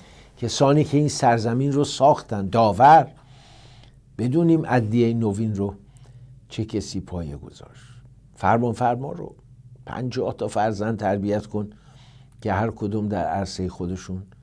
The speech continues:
نامی باشن. مریم سرخ، حافظ فرمان فرماییان ادیب. اینا رو باید حتماً،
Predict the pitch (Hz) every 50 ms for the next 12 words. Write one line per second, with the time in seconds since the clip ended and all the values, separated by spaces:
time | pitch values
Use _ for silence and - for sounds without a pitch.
0 | - - _ _ - - - - - 73 76 82 85 95 92 87 87 76 - -
1 | - - - - - - - _ - - _ - - - - 90 95 98 85 90
2 | 104 104 110 107 - - 117 113 123 123 120 - - - - _ _ _ _ _
3 | _ - - - _ _ _ _ _ _ - - 65 71 - - - 92 87 82
4 | 76 85 76 78 80 80 80 78 - - 67 80 82 85 82 82 80 80 87 95
5 | 95 85 73 87 92 90 117 147 143 104 - - - - _ _ _ _ _ _
6 | _ _ _ _ _ _ _ - _ _ _ _ _ _ _ _ _ - - -
7 | 113 117 131 131 123 117 110 107 - 101 85 - - 92 92 92 90